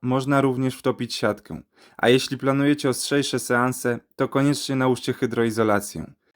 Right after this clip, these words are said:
Dzięki temu płyta nie będzie chłonęła wilgoci. Czas na klejenie. Obowiązkowo klej klasy S dwa,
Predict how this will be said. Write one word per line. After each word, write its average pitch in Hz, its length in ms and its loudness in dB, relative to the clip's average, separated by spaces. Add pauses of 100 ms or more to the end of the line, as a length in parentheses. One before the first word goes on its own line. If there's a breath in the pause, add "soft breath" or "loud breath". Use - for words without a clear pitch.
(100)
Dzięki 120 300 0
temu 147 260 4
płyta 143 320 2
nie 127 120 0
będzie 123 280 2
chłonęła 117 420 2
wilgoci. 104 580 -4 (380)
Czas 156 260 2
na 147 120 2
klejenie. 127 560 2 (220)
Obowiązkowo 135 680 0
klej 139 260 2
klasy 127 360 0
S 117 160 0
dwa, 101 300 -6